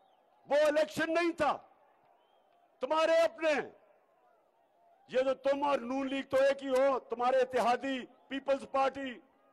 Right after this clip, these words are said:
और जेयूआई, उन्होंने भी सिंध के इलेक्शन के ऊपर क्या कहा है? पन्द्रह फीसद सीटों पे लोग खड़े नहीं हुए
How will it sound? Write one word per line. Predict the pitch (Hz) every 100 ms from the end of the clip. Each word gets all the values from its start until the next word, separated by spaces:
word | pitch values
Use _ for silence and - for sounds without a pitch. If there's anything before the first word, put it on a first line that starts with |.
| _ _ _ _ _ _ _ _ _ _ _ _ _ _ -
और | 277 - - -
जेयूआई, | 233 269 269 269 277 269 202 - _ _ _ _ -
उन्होंने | 254 277 277 262
भी | 262
सिंध | - - 254 254
के | 247
इलेक्शन | 240 240 - 240
के | 233
ऊपर | 233 233
क्या | 208 233 226
कहा | 226 220
है? | 196 - _ _ _ -
पन्द्रह | 302 302 302 294 277
फीसद | 277 269 277 277
सीटों | 285 277 277
पे | 269 269
लोग | 269 277 -
खड़े | 285 302
नहीं | 302 285
हुए | 285 277